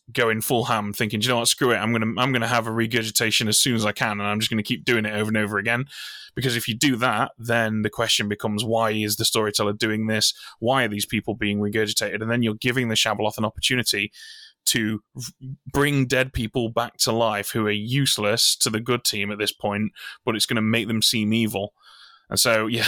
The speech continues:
<laughs> like I said, this is a really big, I could talk about this for hours, to be honest with you, but yeah, there's a lot to consider. But ultimately, what does the game need? What does the Shabaloth want?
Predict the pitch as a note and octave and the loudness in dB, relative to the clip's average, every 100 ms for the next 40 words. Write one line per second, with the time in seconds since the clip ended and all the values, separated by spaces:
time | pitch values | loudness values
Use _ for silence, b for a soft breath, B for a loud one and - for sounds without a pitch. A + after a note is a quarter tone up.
0 | E3+ B2+ C3+ - C#3+ A#2+ C3 B2+ A#2+ B2+ | 0 0 0 2 2 4 2 4 4 2
1 | A#2+ B2 B2+ C3 - C#3+ B2+ G#2+ G#2 G#2 | 2 2 2 0 0 0 0 -2 -2 -2
2 | - G#2 G2+ G2+ G#2 - B2+ D3 C3+ B2 | -2 0 0 0 0 2 2 2 2 -2
3 | A2+ G#2+ A2+ A2 - B B A#2 A2 A2+ | -2 -2 0 -2 -2 B B 0 2 2
4 | C3 C#3+ C3+ - - B2 - A2 G#2+ A#2+ | 4 4 4 0 0 2 2 0 0 2
5 | D3+ - D3 B2+ C#3+ C#3 B B B B | 2 2 0 2 0 0 B B B B
6 | C#3+ D#3 C#3+ B2 A#2 A2 A2 A2 A2 - | 0 2 2 2 0 0 2 0 0 -2
7 | A#2+ A2 A#2+ A2 A2 G#2+ G#2+ - G#2+ G#2 | -2 0 0 2 2 2 -2 -2 -2 -2
8 | G#2 | -4